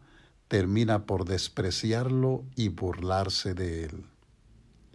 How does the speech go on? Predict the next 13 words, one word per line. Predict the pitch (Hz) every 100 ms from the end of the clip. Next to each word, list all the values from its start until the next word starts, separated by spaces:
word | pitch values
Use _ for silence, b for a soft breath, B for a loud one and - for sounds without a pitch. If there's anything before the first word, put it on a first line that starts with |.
| B B B B
Veámonos | 127 123 127 160 156 151 131
como | - 120 107
Simón | 104 117 104 127 123
de | 113
Cirene, | - 101 120 127 110 92 - - b b b b b
que | - 104
ayuda | 95 120 117 98
a | 92
Jesús | 113 - 147 156 -
a | 98
cargar | 95 87 98 92
la | 95 -
cruz, | 104 95 - - -